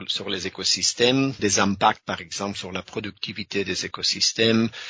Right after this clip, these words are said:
impact direct sur les espèces. On trouve de plus en plus des résidus de plastique dans tous les animaux, euh, organismes, surtout, euh, dans la mer, mais bon, en fait, euh, dans tous les écosystèmes.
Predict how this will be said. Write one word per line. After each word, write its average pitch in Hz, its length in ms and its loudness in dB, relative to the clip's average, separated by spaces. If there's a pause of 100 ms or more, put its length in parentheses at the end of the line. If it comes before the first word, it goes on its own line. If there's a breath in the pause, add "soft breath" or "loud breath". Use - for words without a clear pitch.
(240 loud breath)
impact 101 380 2
direct 104 320 4
sur 95 240 -2
les 90 300 -8
espèces. - 800 4
On 92 100 -4
trouve 107 260 -4
de 101 80 2
plus 98 320 -4
en 92 140 0
plus 113 400 -6
des 98 100 -2
résidus 110 460 2
de 104 100 2
plastique 104 640 0 (360 loud breath)
dans 92 180 -2
tous 104 160 -6
les 101 200 -2
animaux, 95 600 2
euh, 82 280 0
organismes, 107 680 2
surtout, 107 800 -2
euh, 87 120 0
dans 90 140 2
la 92 160 2
mer, 147 300 4
mais 92 160 -4
bon, 92 100 0
en 82 100 -2
fait, - 280 -2
euh, 92 160 -2
dans 95 180 -2
tous 110 160 -6
les 101 220 2
écosystèmes. 95 580 -2